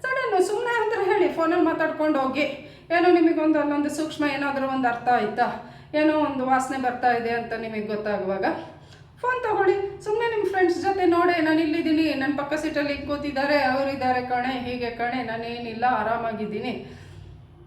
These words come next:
ಮಾತಾಡ್ಕೊಂಡು ಹೋಗಿ. ಆಗ ಅವ್ರಿಗೆ, "ಓ, ಯಾರೋ ಬರ್ತಾರೆ, ಯಾರೋ ಪಿಕ್ ಮಾಡೋಕ್ಕೆ ಬರ್ತಾರೆ, ಇದ್ ಮಾಡೋಕ್ಕೆ ಬರ್ತಾರೆ" ಅಂತ ಅವರು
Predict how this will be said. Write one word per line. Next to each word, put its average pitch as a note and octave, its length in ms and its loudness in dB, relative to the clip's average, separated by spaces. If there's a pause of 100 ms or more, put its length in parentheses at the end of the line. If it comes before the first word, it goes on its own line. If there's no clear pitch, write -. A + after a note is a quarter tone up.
(500)
ಮಾತಾಡ್ಕೊಂಡು D4 640 2
ಹೋಗಿ. B3+ 320 -2 (720)
ಆಗ G#4 180 0
ಅವ್ರಿಗೆ, F4 200 0
"ಓ, C4+ 280 0
ಯಾರೋ B3+ 220 0
ಬರ್ತಾರೆ, B3+ 540 -2
ಯಾರೋ B3 200 0
ಪಿಕ್ B3+ 240 -6
ಮಾಡೋಕ್ಕೆ B3 320 0
ಬರ್ತಾರೆ, A3+ 460 -2
ಇದ್ G#3+ 120 -6
ಮಾಡೋಕ್ಕೆ A#3 320 -2
ಬರ್ತಾರೆ" A3 440 -2
ಅಂತ G#3+ 280 -4
ಅವರು B3 260 2